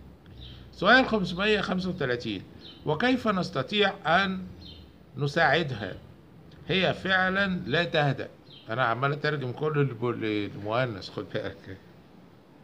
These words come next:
هي يجب، آه، هو بقى بيقول: "هي تجب، أو تجب أن تقلع عن التدخين من أجل صحتها وليس من أجلي".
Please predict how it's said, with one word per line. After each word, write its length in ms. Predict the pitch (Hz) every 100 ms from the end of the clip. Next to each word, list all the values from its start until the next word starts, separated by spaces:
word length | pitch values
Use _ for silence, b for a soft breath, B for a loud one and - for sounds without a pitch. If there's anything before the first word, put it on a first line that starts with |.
| B B B B B B B B B - 139 - - - - - - -
هي 480 | - 202 214 180 170
يجب، 240 | 202 190 - - -
آه، 160 | 135 143
هو 280 | 120 190 175
بقى 200 | 156 170
بيقول: 500 | 139 131 123 147 180 165 B B -
"هي 260 | 147 185 185
تجب، 440 | 185 185 196 185 - - - -
أو 180 | 120 123 - - -
تجب 300 | 139 160 175
أن 200 | 131 135
تقلع 320 | 151 180 180 147
عن 240 | 131 170
التدخين 680 | 143 127 - - 214 247 226 - - - -
من 180 | 127 135 139 190
أجل 320 | 226 214 185
صحتها 640 | 165 143 185 220 185 214
وليس 500 | 208 170 156 175 - 185 185 - -
من 140 | 123 139
أجلي". 340 | 156 151 107